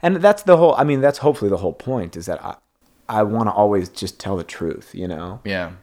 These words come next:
Speaker 1: Um, I want, I don't wanna, like, manufacture and, like, you know, I, I don't know. Like, I, I want it to be true. And I
Speaker 2: Yeah.
Speaker 1: think that when you do tell good, true stories, that at the end of the day is the thing,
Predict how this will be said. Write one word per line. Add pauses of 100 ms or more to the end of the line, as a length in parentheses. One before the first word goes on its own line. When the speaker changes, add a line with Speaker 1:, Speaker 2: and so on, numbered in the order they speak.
(160)
Speaker 1:
Um,
I
want, (680)
I
don't
wanna,
like, (580)
manufacture
and,
like, (500)
you
know,
I,
I
don't
know.
Like,
I,
I
want
it
to
be
true.
And
I
Speaker 2:
Yeah.
Speaker 1:
think
that
when
you
do
tell (100)
good,
true
stories, (320)
that (180)
at
the
end
of
the
day
is
the
thing,